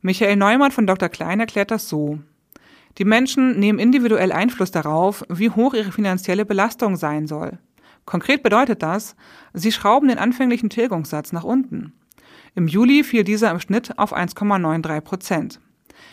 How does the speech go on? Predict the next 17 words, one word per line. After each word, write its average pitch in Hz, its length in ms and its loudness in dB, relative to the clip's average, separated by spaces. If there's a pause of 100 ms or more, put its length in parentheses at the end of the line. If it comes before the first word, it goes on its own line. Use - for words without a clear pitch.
(160)
Das 180 260 -2
hält 196 160 2
die 208 40 2
monatliche 196 520 0
Rate 185 320 0
zwar 160 200 -4
vorerst 180 440 -2
im 156 100 -10
Zaum, 233 460 2
bedeutet 214 420 -2
aber 208 220 -2
auch, 165 180 -2
dass 185 200 -8
die 208 80 -4
Entschuldung 180 480 -4
langsamer 156 400 -4
vorangeht." 185 680 -6